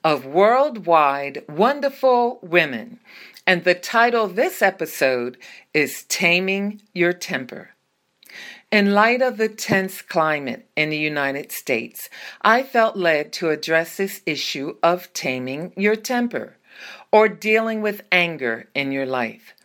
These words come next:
This is going to be our focus this month.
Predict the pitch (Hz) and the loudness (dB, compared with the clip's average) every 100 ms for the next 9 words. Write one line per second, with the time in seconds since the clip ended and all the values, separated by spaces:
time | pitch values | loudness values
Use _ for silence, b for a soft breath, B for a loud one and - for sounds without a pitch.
0 | B B B - 180 240 - 247 196 170 | B B B -2 2 2 -2 -2 2 2
1 | 165 170 175 151 143 156 - 240 247 - | 0 -8 -4 0 0 0 -2 -2 -2 -6
2 | 117 - - _ - 139 147 - 135 135 | -10 -10 -14 _ -16 -4 -4 -4 -6 -6
3 | 107 - | -6 -10